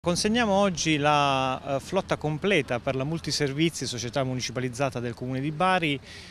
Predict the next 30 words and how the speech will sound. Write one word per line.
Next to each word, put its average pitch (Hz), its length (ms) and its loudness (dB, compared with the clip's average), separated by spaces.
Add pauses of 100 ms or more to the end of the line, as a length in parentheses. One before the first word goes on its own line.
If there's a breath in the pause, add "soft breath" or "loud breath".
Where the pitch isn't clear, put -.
(140 loud breath)
eh, 135 320 4 (160)
dedicata 156 880 2
alla 151 340 6
manutenzione 170 760 2
del 143 280 0
verde 151 280 2
pubblico 170 640 2
e 147 100 2
alla 143 220 2
manutenzione 147 480 0
dei 147 120 4
giardini 151 440 0
e - 20 2
delle 131 220 2
spiagge. 113 480 -2
Con 143 160 -6
questi 185 280 0
veicoli 196 560 2 (420 loud breath)
abbiamo 151 260 0
dotato 151 320 0
la 147 80 2
Multiservizi 151 580 -2
di 139 140 -2
ve-, 147 180 -2
di 151 80 -2
mezzi 147 240 2
esat-, 139 320 -2
eh, 127 380 0
altamente, 156 720 2
eh, 127 100 -4